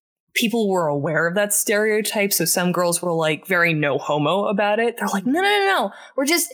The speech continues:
hanging out and we're just, like, holding hands. It's, like, totally not gay."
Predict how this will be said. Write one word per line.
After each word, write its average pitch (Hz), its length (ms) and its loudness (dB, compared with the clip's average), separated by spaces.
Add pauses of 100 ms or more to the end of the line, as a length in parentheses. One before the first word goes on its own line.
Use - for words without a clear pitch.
(200)
hanging 302 400 2
out 233 360 0
and 214 140 0
we're 233 100 0
just, 269 240 0
like, 214 120 -2
holding 254 300 0
hands. 233 420 2
It's, 214 140 0
like, 202 140 0
totally 180 420 0
not 190 260 0
gay." 180 260 0